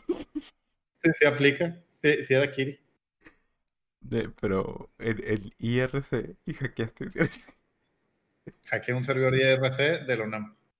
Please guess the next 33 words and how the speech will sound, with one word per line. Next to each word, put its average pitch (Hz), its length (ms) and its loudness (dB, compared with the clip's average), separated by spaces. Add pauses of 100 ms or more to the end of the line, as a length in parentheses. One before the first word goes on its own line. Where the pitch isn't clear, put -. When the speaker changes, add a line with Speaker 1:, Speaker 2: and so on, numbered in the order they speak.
(520)
Speaker 2:
Julio, 107 260 2
ya 98 180 2
eras, 110 320 2
ya 101 160 -2
eras 98 160 0
social 107 340 0
engineer 98 460 0
desde 98 200 -4
los 98 180 -6
quince, 92 500 -6
güey. 90 220 -8 (1600)
Speaker 1:
Y 131 120 2
no, 127 80 4
y 135 200 2
no, 131 220 4
y 135 80 2
no 127 100 2
sabía 139 280 2
nada 135 200 4
de 139 120 6
eso. 151 160 0
Eso 131 280 -2
simplemente 131 440 -2
fue 131 160 -6
una 131 120 0
idea 131 160 2
que 127 100 -6
se 131 60 -8
me 127 60 -6
ocurrió 123 240 -6
en 117 80 -10
ese 120 120 -14
momento. 113 320 -16